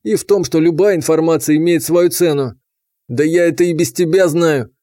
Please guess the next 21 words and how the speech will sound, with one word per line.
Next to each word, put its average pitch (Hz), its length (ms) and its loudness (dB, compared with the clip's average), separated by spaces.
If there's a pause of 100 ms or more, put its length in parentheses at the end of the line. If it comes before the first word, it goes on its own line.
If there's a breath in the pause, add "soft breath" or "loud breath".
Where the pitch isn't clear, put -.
раздражённо 165 720 2
выдохнул 170 480 0
я, 151 360 0
когда 175 300 0
понял, 175 360 0
что 139 160 -4
беседа 156 440 0
с 151 100 -6
этим 147 220 -4
разумным 156 480 0
просто 190 340 0
зашла 170 360 0
в - 60 -10
тупик. 156 440 -2 (420)
«Ты 175 140 0
вообще-то 156 480 -2
должен 156 400 0
и 165 60 0
сам 196 260 0
прекрасно 156 480 0
понимать, 151 540 -2